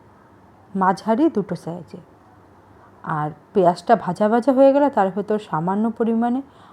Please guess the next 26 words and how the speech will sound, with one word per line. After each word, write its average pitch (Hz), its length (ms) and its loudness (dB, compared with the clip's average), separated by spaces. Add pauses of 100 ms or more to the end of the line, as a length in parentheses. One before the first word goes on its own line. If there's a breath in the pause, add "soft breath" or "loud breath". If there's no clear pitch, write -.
(120)
আদা 190 320 0
রসুন 214 260 -4
দিয়ে 196 180 0
দিলাম। 220 280 0 (2750)
এবার 180 120 -4 (100)
ওটার 254 360 6 (180)
ভেতর 208 220 -4 (120)
থেকে 247 240 0
কাঁচা 220 360 2
স্মেল 247 360 -2
ছেড়ে 202 320 -2
গেলে 226 240 0
দিয়ে 185 220 -2
দেব 175 300 -2
জিরে 208 260 -2
গুঁড়ো, 240 380 2 (1080)
তার 170 140 -6
সাথে 247 460 -4 (680)
লঙ্কা 180 480 -2
বাটা, 185 400 2 (1800)
আর 208 240 -4 (120)
দেব 175 300 -2 (180)
তিন 269 220 2
চামচ 233 380 2
পরিমাণ 208 480 -2
মতন 202 360 -2